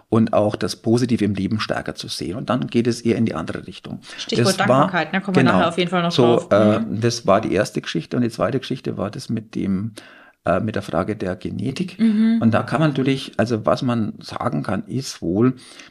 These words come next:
Speaker 1: dass schon ein gewisser Einfluss vorhanden ist. Und zwar hängt es mit den Persönlichkeitseigenschaften zusammen.
Speaker 2: Mhm.
Speaker 1: Also es wird, äh, in der Psychologie diskutiert unter sogenannten Big Five.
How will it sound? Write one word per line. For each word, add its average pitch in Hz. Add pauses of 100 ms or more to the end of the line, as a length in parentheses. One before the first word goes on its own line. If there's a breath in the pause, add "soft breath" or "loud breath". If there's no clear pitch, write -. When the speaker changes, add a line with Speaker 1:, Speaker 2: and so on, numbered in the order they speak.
(140)
Speaker 1:
dass -
schon 95
ein 120
gewisser 113
Einfluss -
vorhanden -
ist. - (500 loud breath)
Und 113
zwar 101
hängt 117
es 113
mit 110
den 101
Persönlichkeitseigenschaften 101
zusammen. -
Speaker 2:
Mhm. 190 (220 loud breath)
Speaker 1:
Also 107
es 113
wird, 135 (180)
äh, 107
in 113
der 107
Psychologie 123 (160)
diskutiert 117
unter 101
sogenannten 107
Big -
Five. -